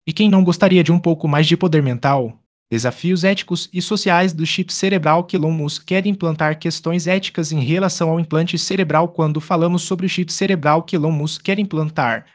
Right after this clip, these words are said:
não podemos ignorar as questões éticas que surgem. Você já parou para pensar sobre o que significa ter um chip no cérebro? É uma ideia que pode parecer futurista, mas também levanta várias preocupações.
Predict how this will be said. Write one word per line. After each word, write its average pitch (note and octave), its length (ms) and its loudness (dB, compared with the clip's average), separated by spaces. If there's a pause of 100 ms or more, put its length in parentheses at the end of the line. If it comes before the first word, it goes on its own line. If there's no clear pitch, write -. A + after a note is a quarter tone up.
não F3 160 0
podemos G3+ 440 0
ignorar F3+ 480 2
as E3+ 120 -2
questões E3+ 460 -4
éticas F#3 400 -4
que D#3+ 120 -6
surgem. A#2+ 640 -4 (320)
Você C#3 180 0
já D3 160 4
parou F3+ 260 4
para G3 180 2
pensar F#3+ 360 4
sobre D#3 240 -2
o D#3 40 -4
que F3 120 -2
significa G3+ 640 0
ter G3+ 160 0
um A3 80 2
chip - 240 0
no C3+ 120 -2
cérebro? C#3+ 480 -2 (360)
É F#3 60 0
uma G3 120 6
ideia F3+ 260 4
que G3+ 140 -2
pode G3+ 320 2
parecer F3+ 420 0
futurista, E3 720 -2
mas D#3+ 260 2
também D3+ 360 2
levanta C#3+ 380 0
várias C3+ 360 0
preocupações. E3 1080 -4